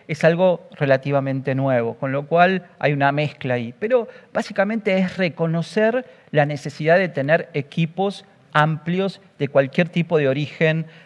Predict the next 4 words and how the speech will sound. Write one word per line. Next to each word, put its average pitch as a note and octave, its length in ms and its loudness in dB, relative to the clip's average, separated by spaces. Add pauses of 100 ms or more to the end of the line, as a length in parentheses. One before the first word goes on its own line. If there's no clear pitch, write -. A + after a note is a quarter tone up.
(100)
eh, C3 340 -2
religioso, C3+ 1080 -2 (360)
eh, C3+ 140 -4
generacional, C3 1300 0